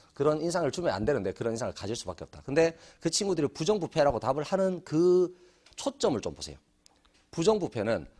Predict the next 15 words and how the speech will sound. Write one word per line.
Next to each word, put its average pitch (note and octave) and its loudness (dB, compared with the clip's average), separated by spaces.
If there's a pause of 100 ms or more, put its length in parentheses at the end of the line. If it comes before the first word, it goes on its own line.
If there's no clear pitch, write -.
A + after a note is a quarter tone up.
(140)
우리가 F3 0
흔히 A3 -2
말하는 B2+ 0
일반적인 F#3+ 2
우리 A#2 -2
일반 F#3+ 0
시민에 A3+ 0
대한 D#3+ 2
이야기인가요? A#2 0
정치를 F3 -2
하고 B2 -4
있는 G#2+ -4
정치인들에 F3+ -2
대한 F#2+ -4
이야기인가요? D2+ -10